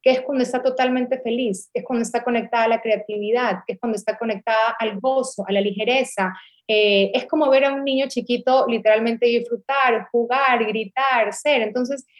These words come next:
nuestra niña interior también tiene esas dos caras. Una que hay que sanar para seguir integrándola a la luz, porque la sombra se va integrando. Una vez que tú miras la sombra,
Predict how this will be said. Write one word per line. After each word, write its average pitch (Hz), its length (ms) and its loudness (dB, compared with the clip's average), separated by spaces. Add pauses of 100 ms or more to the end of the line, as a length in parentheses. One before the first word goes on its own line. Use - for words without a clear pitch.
(180)
nuestra 262 340 0
niña 294 260 0
interior 285 380 2
también 277 300 -6
tiene 240 220 -2
esas 190 260 -6
dos 185 180 -6
caras. - 420 -12
Una 302 280 0
que 349 80 0
hay 254 140 0
que 277 100 -4
sanar 208 520 -2 (440)
para 220 240 4
seguir 220 240 2
integrándola 214 680 2
a 196 140 0
la 185 120 2
luz, 185 340 -4
porque 277 200 2
la 240 100 4
sombra 302 320 2
se 349 120 2
va 247 80 4
integrando. 240 420 2
Una 208 160 0
vez 240 160 -2
que 294 140 -6
tú 285 200 -6 (360)
miras 277 360 4
la 269 120 0
sombra, 180 500 -2